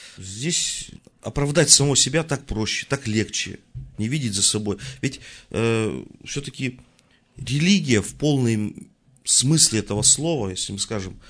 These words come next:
о христианстве, если мы скажем о исламе, если мы скажем о буддизме, таких традиционных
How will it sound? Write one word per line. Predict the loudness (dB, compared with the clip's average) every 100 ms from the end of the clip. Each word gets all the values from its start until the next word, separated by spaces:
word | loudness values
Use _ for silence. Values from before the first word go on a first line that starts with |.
| -14
о | -8
христианстве, | 0 4 6 6 2 2 2 2 0 -10 -14 -20 -16 -10
если | -4
мы | -2
скажем | 0 0 -2 -6 -12 -20 -20 _ -2
о | 0 0 -4 -20 -20 _ _
исламе, | 4 4 6 6 6 6 2 0
если | -4 -4
мы | -4
скажем | -4 -4 -4 -8 -14 _ _ _ _ _ _
о | -12
буддизме, | -6 -6 -4 0 2 2 -2 -4 -8 -20 _ -14
таких | -12 -8
традиционных | -6 -2 2 4 6 4 2